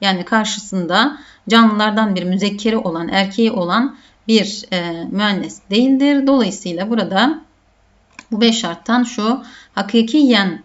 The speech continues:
şartı mevcut olmadığı için, e,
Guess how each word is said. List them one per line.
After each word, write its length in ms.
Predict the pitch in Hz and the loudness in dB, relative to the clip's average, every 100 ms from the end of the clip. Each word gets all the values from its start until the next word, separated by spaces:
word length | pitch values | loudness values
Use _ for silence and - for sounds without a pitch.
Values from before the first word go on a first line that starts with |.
| _ | _
şartı 440 | - 196 190 190 | -4 -2 -2 -4
mevcut 340 | 180 190 185 - | -4 -4 -6 -8
olmadığı 580 | - 254 233 185 175 170 | 0 2 2 0 -4 -8
için, 800 | 165 - 226 - 269 269 302 - _ _ _ _ _ | -6 -8 -6 0 2 2 0 -6 _ _ _ _ _
e, 280 | 185 170 | -6 -4